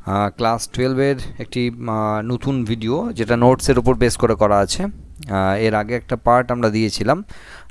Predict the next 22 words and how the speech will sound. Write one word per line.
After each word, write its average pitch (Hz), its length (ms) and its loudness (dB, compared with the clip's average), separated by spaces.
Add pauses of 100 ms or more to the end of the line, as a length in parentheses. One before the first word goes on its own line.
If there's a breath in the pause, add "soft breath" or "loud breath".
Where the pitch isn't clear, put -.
তখন, 120 640 0 (260)
আহ, 104 460 -2 (180 loud breath)
বেশ 113 400 -4
অনেকটা 131 320 -6
টাইম 127 240 -2
পিরিয়ড 139 340 0
পেরিয়ে 143 220 -4
গেছে 104 260 -4
এর 95 60 -6
মাঝে। 98 340 -6 (440 loud breath)
আমরা 113 240 2
actually, 123 600 0
আহ, 110 120 -4
ক্লাস 117 380 -2
ভিডিওগুলো 117 440 0
আপলোড 113 300 0
করার 117 240 0
জন্য 117 200 -6
খুব 110 160 -6
ব্যস্ত 104 260 -2
হয়ে 107 140 0 (200)
পড়েছিলাম, 107 480 -4